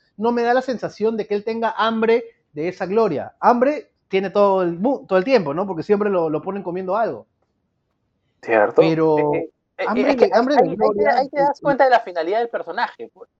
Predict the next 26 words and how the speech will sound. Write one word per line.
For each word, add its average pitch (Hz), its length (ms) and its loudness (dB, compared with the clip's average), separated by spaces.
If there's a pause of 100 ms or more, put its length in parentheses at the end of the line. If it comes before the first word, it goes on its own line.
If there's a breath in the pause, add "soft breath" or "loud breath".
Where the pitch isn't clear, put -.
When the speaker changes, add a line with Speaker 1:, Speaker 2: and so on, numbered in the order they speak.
(180)
Speaker 2:
O - 80 -16
sea, 131 180 -8 (280)
Otis 247 260 2
es 233 80 -6
un 220 80 -6
personaje 196 460 -4
cómico, - 500 -10 (480)
¿no? 147 120 0
Otis 165 180 -2
es 196 60 -2
un 165 40 -6
personaje 165 480 0
para 143 240 0
rellenarte 151 540 0
un 165 60 -8
segmento 180 540 -6
y 175 40 -6
para 135 220 -2
levantar 131 420 -2
al 156 100 0
público 165 400 0
cuando 123 320 0
la 113 140 -2
historia 156 720 0
está 123 240 -8
aburrida. 135 500 -2